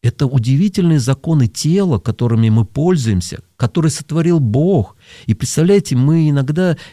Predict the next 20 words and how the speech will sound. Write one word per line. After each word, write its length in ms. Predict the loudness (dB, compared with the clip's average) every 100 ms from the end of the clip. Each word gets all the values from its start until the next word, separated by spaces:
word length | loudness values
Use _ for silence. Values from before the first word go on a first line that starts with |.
| -2
не 140 | 0
удосуживаемся 720 | 0 -2 -2 -2 0 0 -2
просто 340 | -2 -4 -2 -2
поблагодарить 580 | -2 -4 -2 0 -2
Бога 280 | -2 -2 0
за 120 | -4
то, 120 | -4 -6
что 180 | -4
мы 220 | -2 0 2
имеем. 420 | 2 0 -2 -6 _ _ _ _ _ 0
Мы 140 | 0
даже 280 | 2 2 2
не 100 | 2
задумываемся, 680 | 0 0 2 2 0 -2
мы 80 | -4
этим 220 | 0 -2
пользуемся 500 | 0 -2 0 -2 -4
как 220 | -4 -6 -2
должное. 420 | 0 2 0 -2
Знаете, 420 | -2 -2 -2